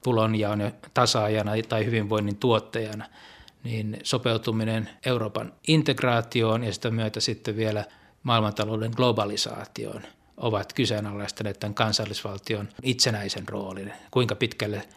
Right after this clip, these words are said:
kansallisvaltio voi toteuttaa sosiaalidemokraattista yhteiskuntapolitiikkaa, kuinka paljon sen täytyy tehdä kompromisseja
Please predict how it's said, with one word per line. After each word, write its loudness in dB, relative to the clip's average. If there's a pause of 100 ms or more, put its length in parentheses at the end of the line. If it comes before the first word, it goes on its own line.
kansallisvaltio 2
voi 4
toteuttaa -2
sosiaalidemokraattista 0
yhteiskuntapolitiikkaa, -6 (560)
kuinka -2
paljon -4
sen -4
täytyy -2
tehdä -2
kompromisseja 0